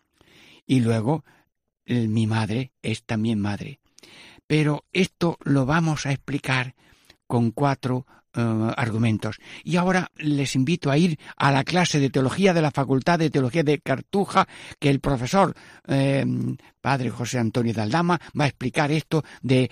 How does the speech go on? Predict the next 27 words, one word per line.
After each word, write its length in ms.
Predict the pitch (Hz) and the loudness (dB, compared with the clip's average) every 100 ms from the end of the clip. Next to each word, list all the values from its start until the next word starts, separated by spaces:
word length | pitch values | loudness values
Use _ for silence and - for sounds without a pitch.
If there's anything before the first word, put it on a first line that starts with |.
| - | -4
la 220 | - 127 | 0 2
Madre 320 | 123 151 131 | 4 2 2
de 100 | 120 | 2
Dios 220 | 120 135 107 | 4 2 2
en 100 | 127 | 0
Madre 240 | 117 104 | 0 0
Nuestra. 380 | 113 95 - - _ - - | -2 -2 -10 -14 _ -16 -2
Primer 480 | 180 208 208 147 _ - | 0 2 0 -2 _ -2
argumento. 600 | 170 160 170 160 - 123 - _ _ _ _ - - - - - - - - - _ _ _ | 0 2 4 4 2 -4 -12 _ _ _ _ -20 -20 -20 -20 -20 -20 -20 -20 -20 _ _ _
Cuando 420 | - 220 220 202 202 | 4 6 6 6 6
la 100 | 220 | 6
Virgen 380 | 262 226 240 | 4 6 6
dijo 420 | 196 220 160 185 170 | 6 4 4 2 2
sí 320 | - 214 175 | 4 2 2
a 120 | 170 | 0
ser 220 | 156 185 165 | 0 0 2
madre 300 | 165 156 143 | 2 4 2
del 140 | 143 | 2
Redentor, 440 | 180 147 135 185 - _ _ _ _ _ _ _ _ _ _ - - - - | 2 0 0 -2 -6 _ _ _ _ _ _ _ _ _ _ -20 -20 -14 -2
dijo 400 | 202 254 - 247 | 4 4 4 0
sí 300 | - 180 - - | 2 0 0 -4
a 100 | 139 | -4
ser 220 | - 180 | 0 0
madre 320 | 156 135 151 | 2 2 0
de 100 | 147 | -2
los 140 | 120 110 | -2 -2
redimidos. 500 | 127 175 214 131 | 0 2 0 -2